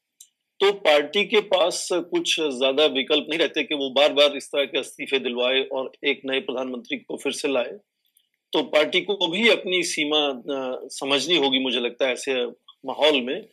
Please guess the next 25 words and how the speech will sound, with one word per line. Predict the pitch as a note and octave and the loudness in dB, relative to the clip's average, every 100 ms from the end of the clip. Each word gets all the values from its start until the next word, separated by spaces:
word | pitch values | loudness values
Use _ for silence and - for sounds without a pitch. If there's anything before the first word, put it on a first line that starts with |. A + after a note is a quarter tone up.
| _ _ _ _ | _ _ _ _
और | D3 D3 C#3+ D3+ | 2 4 4 2
ऐसे | D3 | -2
कहा | F3 D3+ G3 | 0 4 6
जा | F3+ | 6
रहा | D3 C#3+ | 6 4
है | G3+ | 2
कि | G#3 F#3+ - | -2 -6 -8
इस | F#3 F#3 - | -10 -10 -4
वक्त, | G3 G3 _ G3+ | -4 -4 _ -2
अ, | F3+ F3+ E3+ D3+ C#3+ C#3+ | -2 -2 -6 -4 -4 -6
करीब | E3+ D#3 E3 | -6 -4 0
एक | E3+ | -2
सौ | - | -2
पच्चीस, | F3 D#3+ - G3 E3+ - F3+ | -4 -6 -4 -6 -6 -6 -6
अ, | C#3 A2+ C#3 B2+ A#2+ B2 | -6 -6 -6 -6 -6 -6
member | B2+ C3+ | -4 -2
of | C3 C3 | -2 -2
parliament | C3 C3 B2+ B2 A#2+ | -4 -4 -8 -10 -10
सपोर्ट | C3+ D3 A#2+ - | -8 -6 -6 -6
कर | |
रहे | A#2+ A#2+ | -6 -6
हैं | A#2 A#2 _ _ _ _ _ - C#3+ | -10 -14 _ _ _ _ _ -4 2
ऋषि | - C#3+ | 2 2
सुनक | - C3+ B2+ - | -4 -6 -8 -10
को। | - - | -16 -16